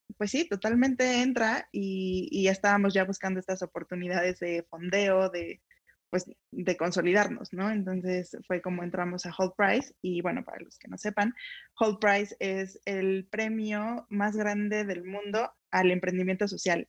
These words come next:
y se da a nivel universitario. Entonces, aplican alrededor de veinte mil equipos de todas las universidades del mundo. De esos veinte mil, cuarenta son seleccionados para pasar a una aceleradora, que son cinco semanas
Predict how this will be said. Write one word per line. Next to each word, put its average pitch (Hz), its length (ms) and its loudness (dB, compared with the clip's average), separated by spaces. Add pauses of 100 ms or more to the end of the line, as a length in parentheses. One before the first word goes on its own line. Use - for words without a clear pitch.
y 196 140 2
se 185 160 0
da 190 520 2
a 196 100 0
nivel 190 280 2
universitario. 175 720 -2 (160)
Entonces, 190 400 2
aplican 196 500 4
alrededor 180 540 2
de 190 240 0 (200)
veinte 180 360 -4
mil 185 220 4
equipos 196 560 0 (440)
de 185 120 4
todas 196 300 4
las 190 180 -2
universidades 185 560 -2
del 185 160 -4
mundo. 196 440 0 (460)
De 214 160 6
esos 208 240 4
veinte 202 320 2
mil, 233 460 4
cuarenta 214 480 2
son 208 180 -2
seleccionados 190 840 0
para 180 300 -6
pasar 180 380 -4
a 185 100 -4
una 190 220 -2
aceleradora, 175 720 -4
que 196 80 -20
son 175 260 -18
cinco 180 380 -6
semanas 180 640 -4